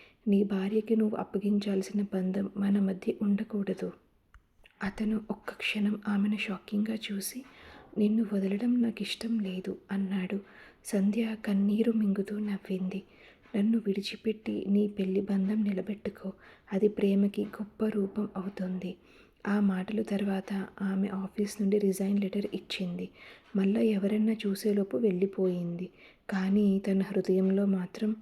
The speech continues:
రాహుల్ కోసం ఒక మూల చోటు శాశ్వతంగా మిగిలింది, నిశ్శబ్దంగా, తడిగా. సంధ్య హైదరాబాద్ని వదిలి విశాఖపట్నంలోని ఓ చిన్న ప్రైవేట్ బ్యాంకులో మేనేజర్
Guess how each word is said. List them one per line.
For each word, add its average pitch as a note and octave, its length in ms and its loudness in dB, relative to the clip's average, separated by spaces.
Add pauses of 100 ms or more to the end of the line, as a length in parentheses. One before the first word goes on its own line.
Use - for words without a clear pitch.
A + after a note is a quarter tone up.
(400)
రాహుల్ F#3+ 360 0
కోసం G3+ 500 -6
ఒక G3 240 -2
మూల G3 260 2
చోటు G3 400 -4
శాశ్వతంగా F#3+ 760 -4
మిగిలింది, F3+ 580 -2 (420)
నిశ్శబ్దంగా, F#3+ 920 0 (320)
తడిగా. F3 380 -8 (1400)
సంధ్య G#3 640 -4
హైదరాబాద్ని G3+ 720 -4
వదిలి G3+ 500 -4
విశాఖపట్నంలోని G#3 1200 0
ఓ - 20 -2
చిన్న A3 340 0
ప్రైవేట్ G3 560 -2
బ్యాంకులో F#3+ 440 -4 (440)
మేనేజర్ F#3+ 480 2